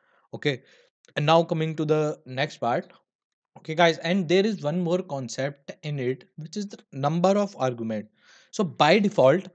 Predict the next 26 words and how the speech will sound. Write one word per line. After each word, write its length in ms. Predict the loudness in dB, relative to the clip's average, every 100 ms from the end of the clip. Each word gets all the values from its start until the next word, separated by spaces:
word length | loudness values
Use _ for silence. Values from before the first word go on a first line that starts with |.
| _ _ -8
a 80 |
function 460 | -2 0 2 2 0
must 340 | 0 -2 -6
be 200 | -8 -8 _ 2
called 560 | 6 8 6 4 0
with 120 | -2
the 80 | -2
correct 420 | 0 4 4 2
number 300 | -2 0 4
of 260 | 2 0 -8 _ 0
arguments, 720 | 2 2 -2 0 -2 -4 -10 _ _ _ _ _ -6
meaning 460 | 2 4 4 2 4
that 340 | 4 4 0 -4 _ _
if 220 | -2 0 2
your 180 | 2
function 640 | 2 -2 0 0 0 0 -8 _
expects 500 | -6 -2 -2 -2 -6 -4
two 160 | 4 8
argument, 560 | 8 6 0 -2 -2 -8 _ _ 0
you 140 | 2
have 260 | 6 4 2
to 80 | -6
call 320 | 0 2 2
the 120 | 0
function 480 | 0 0 0 -2 -2
with 160 | -4